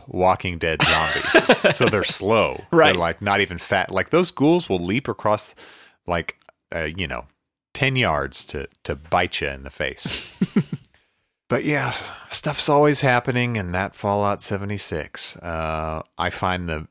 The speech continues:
Speaker 1: Battle Royale mode to be very brief and
Speaker 2: <laughs>
Speaker 1: unsatisfying.
Speaker 2: That is
Speaker 1: But
Speaker 2: how I find all
Speaker 1: Yeah.
Speaker 2: any, any sort of online mode that requires me to compete directly with other players
Speaker 1: Yeah.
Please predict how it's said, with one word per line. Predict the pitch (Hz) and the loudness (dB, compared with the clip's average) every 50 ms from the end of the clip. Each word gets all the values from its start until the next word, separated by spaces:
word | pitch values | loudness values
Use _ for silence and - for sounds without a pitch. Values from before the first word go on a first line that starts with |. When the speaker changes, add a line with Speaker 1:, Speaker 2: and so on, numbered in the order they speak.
| _ | _
Speaker 1:
Battle | - 87 87 87 87 87 | -2 -2 0 0 0 0
Royale | 85 85 82 82 82 82 82 85 | 0 0 0 0 0 0 0 -2
mode | 82 85 85 87 87 82 | -2 -2 -2 -2 -4 -6
to | - - 78 | -8 -10 -10
be | 71 - 76 73 | -8 -6 -6 -6
very | 71 67 80 90 104 120 139 139 135 | -6 -2 0 2 4 4 4 2 2
brief | 120 98 - 95 92 80 67 - - - - - - - - _ | -2 -2 -2 0 0 0 -2 -6 -8 -10 -10 -12 -16 -18 -20 _
and | - - - 190 - - 269 233 - | -4 0 0 0 4 4 4 4 6
Speaker 2:
<laughs> | - 285 - | 4 2 2
Speaker 1:
unsatisfying. | 92 87 87 87 - - 95 85 80 78 76 - - - - 73 67 64 64 64 - | 0 -2 0 0 0 0 0 0 0 -2 -4 -6 -8 -6 -6 -4 -4 -6 -8 -10 0
Speaker 2:
That | - 156 160 160 | 2 4 4 4
is | 175 165 | 4 4
Speaker 1:
But | - 175 | 4 4
Speaker 2:
how | 160 156 | 6 6
I | 151 151 | 4 2
find | 147 - 139 131 127 127 127 127 127 120 123 - _ _ _ _ _ _ | 2 0 0 0 0 0 0 -2 -4 -6 -8 -12 _ _ _ _ _ _
all | 143 139 135 135 127 127 127 120 120 117 | 4 6 6 6 6 6 4 2 2 2
Speaker 1:
Yeah. | 113 - - - - _ _ _ _ _ _ _ - | 0 0 -2 -6 -12 _ _ _ _ _ _ _ 6
Speaker 2:
any, | 190 202 220 214 214 202 - - | 8 8 10 8 8 6 4 4
any | 175 190 196 208 | 4 6 6 6
sort | 190 - - 196 185 | 6 6 6 8 8
of | 175 160 143 143 - | 8 6 6 2 2
online | - 143 151 147 147 147 143 139 135 | 4 6 6 6 6 6 6 6 6
mode | 135 135 135 131 120 | 6 6 6 6 4
that | 127 - | 2 2
requires | - 131 - - 143 135 135 131 131 135 | 0 0 2 4 4 4 4 4 2 2
me | 135 135 135 | 2 2 2
to | 135 - - | 0 -2 -2
compete | - 156 127 - - 156 156 147 135 | 0 0 0 0 -2 -4 -4 -4 -2
directly | 123 147 135 127 123 123 - - 139 131 | 0 0 2 4 2 2 2 0 0 0
with | 123 127 127 - 123 | 0 -2 -2 0 -2
other | 127 120 117 117 | 0 0 -2 -4
players | - - 131 - - - - - - - 85 | -4 -4 -2 -2 -2 -2 -4 -4 -2 0 0
Speaker 1:
Yeah. | - - - | 0 -2 0